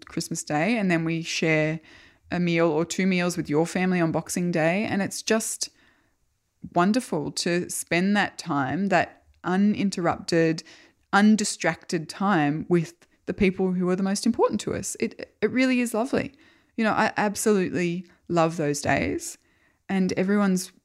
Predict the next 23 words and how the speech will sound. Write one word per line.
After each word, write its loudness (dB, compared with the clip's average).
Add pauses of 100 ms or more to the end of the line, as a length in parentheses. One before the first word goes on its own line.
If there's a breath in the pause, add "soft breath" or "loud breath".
(160)
relaxed -2
and -4
enjoyable. -2
I 0
mean, 2
I 2
think -2
we're 2
fortunate -2
that -6
our -4
families 0
are, -2 (500 loud breath)
there's 2
no 4
huge -4 (160)
complications -2
there. 0
There's -2
no 2
tension -2 (140)
there. 0 (580)
So 0